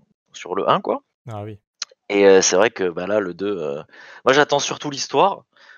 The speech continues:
Speaker 1: Euh, j'espère que ça sera un peu plus développé, parce que c'est, c'était peut-être le défaut du un, euh, bah, voilà, ça racontait pas grand-chose, entre guillemets, quoi.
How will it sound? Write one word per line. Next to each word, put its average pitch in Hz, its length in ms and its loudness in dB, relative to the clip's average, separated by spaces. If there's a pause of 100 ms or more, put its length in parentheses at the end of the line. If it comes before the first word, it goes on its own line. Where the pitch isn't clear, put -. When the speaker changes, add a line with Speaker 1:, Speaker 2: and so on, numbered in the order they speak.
(240)
Speaker 1:
Euh, 104 160 -6 (300)
j'espère - 420 -4
que 123 100 -10
ça 113 140 -6
sera 113 160 0
un 110 100 4
peu 110 140 -14
plus 117 460 -14
développé, 117 680 0
parce - 200 -10
que - 80 -16
c'est, - 260 -6
c'était - 300 -14
peut-être - 240 -2
le 101 100 -10
défaut 95 300 -8
du 101 220 -16
un, 107 360 2
euh, 87 80 -16 (840)
bah, 82 200 -10
voilà, 87 200 -4
ça 85 160 -6
racontait 82 340 -10
pas 87 160 -4
grand-chose, 85 480 -14
entre 87 240 -16
guillemets, 87 280 -8
quoi. 120 220 -12